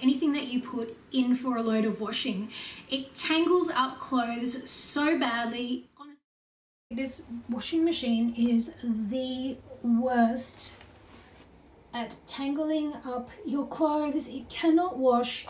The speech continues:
anything with long sleeves or, like, long leggings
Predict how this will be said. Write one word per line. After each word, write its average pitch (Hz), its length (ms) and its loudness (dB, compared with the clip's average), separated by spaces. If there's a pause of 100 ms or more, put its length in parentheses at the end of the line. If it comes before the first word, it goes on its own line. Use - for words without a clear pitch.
(100)
anything 262 580 4
with 240 160 -2
long 240 260 4
sleeves 240 420 0
or, 226 140 0
like, 220 340 -2
long 233 320 6
leggings 269 680 -2